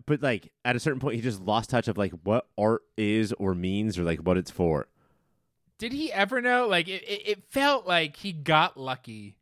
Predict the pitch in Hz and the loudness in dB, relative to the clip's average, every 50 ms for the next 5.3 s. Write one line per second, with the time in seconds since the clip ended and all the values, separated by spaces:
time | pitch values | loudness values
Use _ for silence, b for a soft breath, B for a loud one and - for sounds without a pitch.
0 | _ _ _ _ - 160 - - 185 165 - - 139 131 - 147 131 117 113 107 | _ _ _ _ -14 -12 -6 -4 -4 -4 -4 -4 -8 -10 -8 -8 -6 -6 -6 -8
1 | 101 98 104 165 - 156 165 165 131 165 156 143 120 67 - - - - - 151 | -10 -12 -12 -2 4 6 6 6 6 2 0 0 0 -2 -4 -10 -16 -12 -6 -4
2 | 143 139 127 123 135 131 - 131 123 117 104 123 117 104 101 90 92 127 110 71 | -4 -4 -4 -6 -8 -8 -6 -8 -8 -8 -8 -10 -10 -10 -12 -12 -8 -8 -8 -8
3 | 71 - - - _ _ _ _ _ _ _ _ _ _ _ _ _ _ _ _ | -8 -14 -18 -20 _ _ _ _ _ _ _ _ _ _ _ _ _ _ _ _
4 | _ _ _ _ _ _ _ _ _ _ _ _ _ _ _ 160 156 156 151 143 | _ _ _ _ _ _ _ _ _ _ _ _ _ _ _ -4 -2 0 0 0
5 | 139 135 127 120 117 | -2 -4 -4 -6 -6